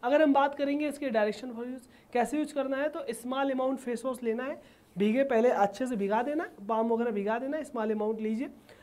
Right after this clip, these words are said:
अच्छे से gently इसको पूरा round motion में कर करके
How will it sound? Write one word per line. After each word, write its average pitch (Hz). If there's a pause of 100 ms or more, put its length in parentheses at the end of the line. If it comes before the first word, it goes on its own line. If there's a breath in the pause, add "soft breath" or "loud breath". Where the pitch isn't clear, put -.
अच्छे 254
से 381 (220)
gently 277
इसको 330 (140)
पूरा 262 (720 soft breath)
round 240
motion 262
में 269
कर 240
करके 233